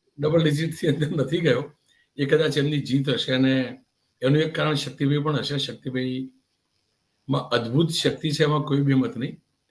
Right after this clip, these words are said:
પણ શક્તિભાઈ બી કદાચ લાચાર હશે અને એ લાચારી આજે આપણે જ્યારે યાત્રા નીકળી રાહુલ ગાંધીની એટલે પણ જોવા મળી કે ભરૂચ જિલ્લામાં હોય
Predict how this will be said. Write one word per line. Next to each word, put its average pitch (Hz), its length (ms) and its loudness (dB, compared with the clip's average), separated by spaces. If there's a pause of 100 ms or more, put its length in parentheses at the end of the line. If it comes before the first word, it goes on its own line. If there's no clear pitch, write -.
(140)
પણ 123 200 -2 (920)
શક્તિભાઈ 139 480 2
બી 135 120 2
કદાચ 131 280 0
લાચાર 120 400 -2
હશે 113 220 -4
અને 120 140 -6
એ 123 60 -4
લાચારી 117 440 -2
આજે 120 440 -2 (760)
આપણે 120 500 -2
જ્યારે 123 640 0 (480)
યાત્રા 120 340 2
નીકળી 120 480 4 (100)
રાહુલ 117 220 0
ગાંધીની 110 340 -2
એટલે 117 180 -6
પણ 123 180 -4
જોવા 113 260 0
મળી 107 240 -4 (680)
કે 151 60 4
ભરૂચ 147 300 10
જિલ્લામાં 156 440 6
હોય 143 260 8